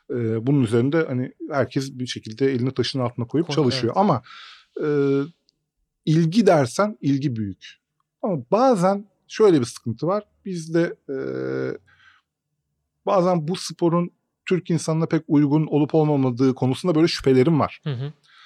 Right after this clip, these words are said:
Speaker 1: O konuda biraz şey, çünkü bir task, bir işlem var orada ve ya-, onu yapman gerekiyor. Yani bir kırmızı atacaksın, bir renkli atacaksın. Hani kurallarını bilmeyen insanlar için şimdi çok şey gelebilir ama, e, yani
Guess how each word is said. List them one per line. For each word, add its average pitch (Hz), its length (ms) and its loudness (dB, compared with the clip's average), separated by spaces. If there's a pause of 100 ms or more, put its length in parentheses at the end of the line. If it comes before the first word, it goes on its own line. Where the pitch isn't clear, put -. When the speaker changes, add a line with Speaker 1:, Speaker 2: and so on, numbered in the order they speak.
(300)
Speaker 1:
O 135 100 -6
konuda 143 340 2 (140)
biraz 143 240 4
şey, 123 160 -2
çünkü 165 340 -2 (460)
bir 240 200 0 (200)
task, - 320 -2 (140)
bir 170 200 -6
işlem 175 460 0
var 117 80 4
orada 110 260 0
ve 160 100 2
ya-, 143 120 2
onu 165 260 0
yapman 131 380 0
gerekiyor. 101 440 -8
Yani 117 320 -4
bir 160 100 0
kırmızı 123 360 -2
atacaksın, 156 600 -4
bir 120 160 -2
renkli 117 300 -2
atacaksın. 135 560 -2
Hani 139 180 -4
kurallarını 160 680 0 (140)
bilmeyen 156 420 -2
insanlar 151 520 -2
için 143 180 -6
şimdi 143 240 -4
çok - 180 -6
şey 151 180 0
gelebilir 156 340 0
ama, 131 180 0 (600)
e, 160 320 2 (280)
yani 170 220 -2